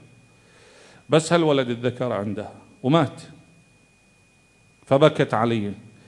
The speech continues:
قال: "خديجة، ما الذي يبكيك؟" قالت: "يا رسول الله،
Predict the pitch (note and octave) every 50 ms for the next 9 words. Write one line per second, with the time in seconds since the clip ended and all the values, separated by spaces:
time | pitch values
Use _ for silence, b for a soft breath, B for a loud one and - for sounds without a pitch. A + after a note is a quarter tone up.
0 | b b b b b b b b b b b _ _ - - A2+ A2+ A#2 A2+ A#2
1 | A#2+ A2+ A#2 B2 A#2+ A2+ A#2+ G#2+ A#2 B2 C3+ C#3 C#3 C3 C3+ C3+ A#2+ - - B2
2 | A2 - - - - - - - - - _ _ _ _ _ _ _ _ _ b
3 | b b b b b b b b b b b - - B2 C3+ C#3 C#3 C#3 - C3+
4 | C3 C3 B2+ A#2 - - C3+ C3 B2+ B2+ B2+ B2+ B2+ A#2+ B2